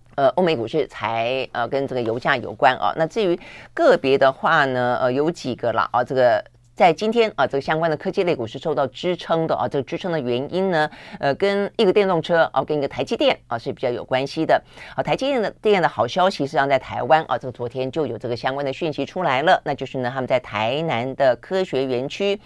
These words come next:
已经举办了三奈米的啊，这个，呃，扩厂。我看今天还有一个上梁典礼的一些，呃，画面跟照片啊，所以呢，这个部分的话呢，呃，这个国际媒体报道说呢，呃，台积电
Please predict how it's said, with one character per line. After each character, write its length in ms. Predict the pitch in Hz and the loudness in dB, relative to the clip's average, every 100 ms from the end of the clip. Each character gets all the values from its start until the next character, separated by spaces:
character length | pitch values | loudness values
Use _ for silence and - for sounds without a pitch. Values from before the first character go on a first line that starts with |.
| - - - | -16 -16 -6
已 80 | 135 | -2
经 140 | 165 | -2
举 100 | - | 0
办 140 | 143 | 2
了 100 | 143 | 2
三 340 | 143 208 208 214 | 4 4 4 2
奈 240 | 220 160 | 0 0
米 300 | 143 131 117 | 0 -2 -2
的 180 | 131 123 | 2 2
啊， 160 | 123 131 | 4 2
这 140 | 147 | 2
个， 240 | 131 120 - - - | 2 2 0 -10 0
呃， 140 | 135 | 0
扩 200 | - 254 | 4 2
厂。 220 | 175 113 - | 4 2 2
我 100 | 131 | -4
看 180 | 185 170 | -4 -4
今 120 | 165 | -2
天 120 | 180 | -4
还 120 | 180 | 0
有 80 | 127 | -2
一 20 | |
个 140 | 123 127 | 0 -2
上 280 | - 302 175 | 2 2 4
梁 240 | 127 147 | 2 2
典 260 | 156 131 160 | 0 0 0
礼 160 | 151 113 | -2 2
的 220 | 127 123 | 0 0
一 40 | |
些， 460 | 143 147 143 139 135 - - | -4 0 4 4 4 -6 -2
呃， 140 | 139 | 0
画 240 | - 220 | 2 0
面 160 | 165 156 | 2 0
跟 180 | 170 170 | 0 0
照 220 | 202 151 | 2 2
片 260 | - 220 143 | 0 -2 0
啊， 120 | - 113 | -2 -2
所 160 | 131 | -4
以 20 | |
呢， 100 | 127 131 | -8 -4
这 100 | 233 | -4
个 80 | 170 | -2
部 140 | 135 | -2
分 160 | 135 120 | -2 -2
的 80 | |
话 160 | 113 113 | -2 -4
呢， 200 | 113 110 - - | -4 -6 -10 -12
呃， 300 | - 113 107 | -4 -2 -2
这 100 | - | -2
个 160 | 120 110 | -4 -2
国 100 | 123 | -2
际 120 | 160 | -2
媒 100 | 135 | -2
体 100 | 131 | -2
报 200 | 117 160 | 4 6
道 180 | 104 - - _ | 6 2 -6 _
说 160 | - 143 | -6 -2
呢， 260 | 127 123 120 | 0 0 0
呃， 180 | 127 107 | 0 -2
台 200 | - 139 | -2 -4
积 100 | 196 | -2
电 240 | 214 143 | -2 -2